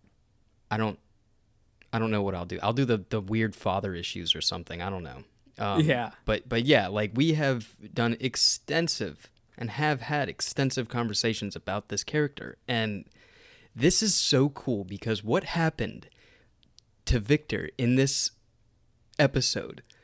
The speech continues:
Speaker 1: was something that literally expands on just the character in general. It gives us more information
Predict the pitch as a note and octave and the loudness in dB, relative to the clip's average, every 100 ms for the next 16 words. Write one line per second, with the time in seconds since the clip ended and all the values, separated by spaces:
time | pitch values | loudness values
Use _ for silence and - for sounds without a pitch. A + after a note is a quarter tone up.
0 | _ _ _ _ _ _ _ - B2 - | _ _ _ _ _ _ _ -2 2 4
1 | - F3+ - F#3+ E3 A#2+ A#2 A#2+ - _ | 4 4 4 2 2 2 2 0 -10 _
2 | _ _ _ _ _ _ _ _ _ - | _ _ _ _ _ _ _ _ _ -20
3 | _ _ _ _ _ _ B2+ F3+ G#3 G#3 | _ _ _ _ _ _ 2 2 4 2
4 | F#3+ F3+ - _ E3 - - - - _ | 2 0 -6 _ -2 0 0 -2 -6 _
5 | A#2 A#2 B2 B2+ A#2+ - A#2+ A2+ B2 - | 0 2 4 2 0 -2 0 2 0 0
6 | A#2+ - A#2 A2+ - A#2 A2 - B2 A2 | -2 0 0 0 2 0 0 2 4 2
7 | - - G#2 G#2+ F#2+ C#2 - A#2+ - D#3+ | 0 -4 0 0 0 -6 -4 -4 0 0
8 | F3 F#3+ - - G#2+ G#2+ A2+ D3 F3 - | 2 0 -4 -4 -2 2 2 4 2 2
9 | C#3 C3+ C#3 A2 A2 A#2+ - - - | 0 0 0 0 0 0 -2 -6 -10